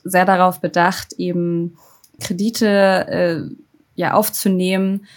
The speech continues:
die aber auch bestimmten ethischen Richtlinien, äh, entsprechen. Und ich kann ja mal aus dem Nähkästchen plaudern. Wir hatten tatsächlich auch schon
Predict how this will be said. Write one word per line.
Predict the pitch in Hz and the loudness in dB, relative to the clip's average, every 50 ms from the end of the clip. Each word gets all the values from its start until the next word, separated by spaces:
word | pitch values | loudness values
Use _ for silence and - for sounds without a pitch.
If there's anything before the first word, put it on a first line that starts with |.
| _ _ _ _ - | _ _ _ _ -6
die | 208 226 202 | -2 0 2
aber | 196 202 190 - | 4 4 6 6
auch | 202 - | 4 4
bestimmten | - 214 - - 208 208 190 - 202 | 4 4 4 6 4 4 2 2 0
ethischen | - 185 190 196 185 - - 185 | 0 0 0 0 0 0 0 0
Richtlinien, | 180 190 - - - - 170 170 165 165 165 165 160 156 - | 0 0 -2 -2 -2 -2 0 0 0 2 0 0 0 -2 -4
äh, | - 160 170 175 - | -4 -4 -4 -4 -4
entsprechen. | - 175 175 - - - 185 190 190 - 254 254 262 | -2 -2 -2 -2 0 2 2 2 4 6 6 6 6
Und | 254 - - 180 175 175 175 175 - - - | 4 2 0 0 0 0 0 -2 -4 -6 -8
ich | - | -4
kann | - 185 180 | -2 0 0
ja | 180 | 2
mal | 180 170 | 0 0
aus | 170 165 - | -2 -2 -2
dem | 185 175 175 | 0 2 2
Nähkästchen | 185 220 240 233 - - 196 - - - - 180 | 4 4 2 2 0 -2 0 2 0 0 0 -4
plaudern. | - - 180 175 185 190 196 185 180 | -2 2 4 4 6 6 4 4 2
Wir | 180 175 | 0 0
hatten | 175 - - - - | 0 -2 -2 -4 -6
tatsächlich | - 180 180 - 190 190 - 208 190 - - | -4 -4 -2 -2 -2 -2 -2 -4 -4 -2 0
auch | 185 190 185 | 0 0 0
schon | - - - 185 185 180 175 175 | 0 -2 0 0 0 -2 -2 -4